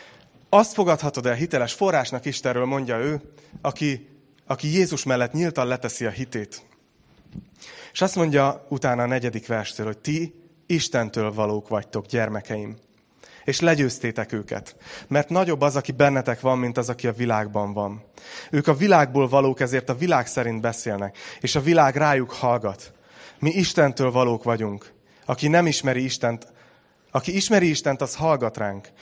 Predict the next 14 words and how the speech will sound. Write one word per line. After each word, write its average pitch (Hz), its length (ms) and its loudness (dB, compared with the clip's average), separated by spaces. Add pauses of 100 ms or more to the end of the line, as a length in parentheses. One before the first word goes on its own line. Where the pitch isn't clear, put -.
(260)
Aki 135 200 -2
nem 180 180 4
Istentől 131 540 -2
van, 127 200 0
az 135 140 -6
nem 147 220 0
hallgat 107 440 -2
ránk. 104 300 -4 (460)
Erről 165 340 2
ismerjük 120 540 -2
meg 117 360 -2 (260)
az 117 140 -6
igazság 127 520 -2
lelkét 107 540 -6